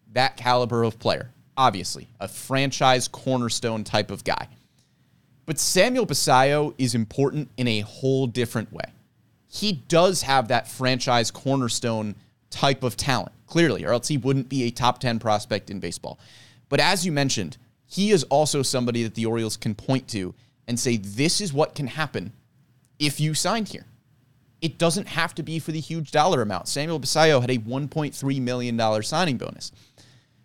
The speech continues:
But if you are joining this organization, you are joining an organization that can develop the absolute heck out of you, starting from the bottom up.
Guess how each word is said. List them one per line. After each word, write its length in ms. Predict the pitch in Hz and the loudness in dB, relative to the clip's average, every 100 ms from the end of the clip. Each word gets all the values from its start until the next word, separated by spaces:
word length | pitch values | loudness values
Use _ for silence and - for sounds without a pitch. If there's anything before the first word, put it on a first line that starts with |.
| _ - | _ 2
But 160 | 160 | 4
if 160 | 151 123 | 4 0
you 260 | 139 190 | 0 6
are 140 | 196 165 | 6 6
joining 460 | 123 139 156 180 | 2 0 2 0
this 180 | 180 170 | -2 0
organization, 720 | 147 156 151 127 104 - 101 | 0 -2 -4 -2 -2 -2 -4
you 120 | 110 131 | 0 0
are 40 | |
joining 460 | 120 120 131 139 135 | 0 0 0 0 0
an 60 | |
organization 640 | 123 120 113 107 110 - 110 | -2 -2 -2 0 -2 0 -2
that 180 | 104 - | -4 -4
can 100 | 104 | -6
develop 520 | 107 95 113 143 147 | -6 -2 0 0 -2
the 120 | 127 - _ - | -10 -10 _ -2
absolute 580 | 135 - 165 160 165 | -2 -2 -4 -2 -4
heck 300 | - 143 143 | -4 -4 -2
out 160 | 104 90 | -2 -2
of 120 | - | -6
you, 120 | - - _ _ _ _ | -12 -14 _ _ _ _
starting 640 | - - - 156 156 160 | -6 -2 6 6 6 0
from 300 | 143 143 131 | -2 2 2
the 80 | 123 | 2
bottom 320 | 117 101 98 | 4 2 2
up. 160 | 87 | -8